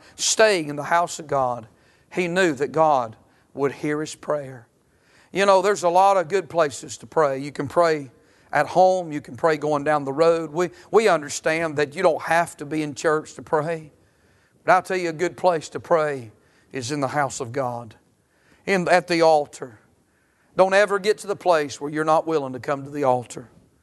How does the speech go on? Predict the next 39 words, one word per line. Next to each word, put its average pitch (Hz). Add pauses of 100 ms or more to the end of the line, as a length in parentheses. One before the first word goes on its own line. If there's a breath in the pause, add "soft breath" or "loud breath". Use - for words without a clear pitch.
(300 soft breath)
I 170
don't 170
think 180
we 175
ought 170
to 160
treat 180
the 160
altar 170
casually. 180 (420 soft breath)
I 156
don't 165
think 170
we 165
ought 170
to 160
just 156
go 165
down 170
there 165 (300 soft breath)
and 151
not 170
have 160
any, 160 (200 soft breath)
I, 165
I, -
I, 151
you 175
know, 170
have 165
any 160
meaning 175
into 180
it. 180
I 170
think 170
we 175
ought 180
to 147